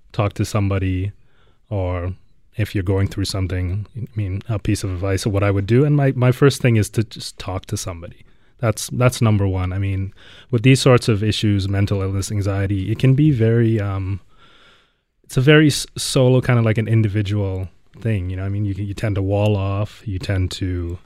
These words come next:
you know, wanna be alone and you wanna close up. But my, my first thing would be to just talk to somebody. It could be somebody you trust, you know, a member of your support system, even just somebody at work, you know, just make, take that one step and just, you know,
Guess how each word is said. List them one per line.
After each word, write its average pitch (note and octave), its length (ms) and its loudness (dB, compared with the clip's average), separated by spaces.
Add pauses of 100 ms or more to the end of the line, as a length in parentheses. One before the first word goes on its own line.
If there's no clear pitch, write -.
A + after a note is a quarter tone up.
(240)
you A2 140 -16
know, F2+ 320 -16
wanna G2+ 320 0
be G2+ 140 2
alone G2 460 0
and F#2+ 120 -2
you F#2+ 80 -2
wanna F2 180 -4
close G#2 380 0
up. A2+ 240 -2
But G#2 180 -4
my, A2 220 -2
my A2+ 200 -2
first - 360 -2
thing G2 100 0
would F#2 160 -2
be F#2+ 120 -4
to F2+ 120 -4
just - 220 -16
talk F2+ 220 -6
to - 100 -12
somebody. F2+ 320 -8
It F#2 80 -10
could F#2+ 160 -6
be F#2+ 340 -2 (280)
somebody G2 340 0
you F#2 100 -2
trust, - 560 -2
you G#2+ 60 -8
know, F2 180 -8
a F2+ 60 -8
member F#2 260 -4
of F2 80 -8
your F2+ 140 -8
support - 400 -8
system, G#2+ 340 -8
even B2+ 240 2
just - 300 -8 (500)
somebody G2+ 380 0
at F#2 100 0
work, E2+ 240 -8
you A2 80 -4
know, F2+ 100 -6
just - 280 -12 (1080)
make, A#2+ 220 2 (180)
take C3 180 4
that A2 180 2
one G2+ 180 -2
step G2 320 -6
and G2+ 100 -4
just, - 240 -8
you G2+ 60 -8
know, F#2 140 -8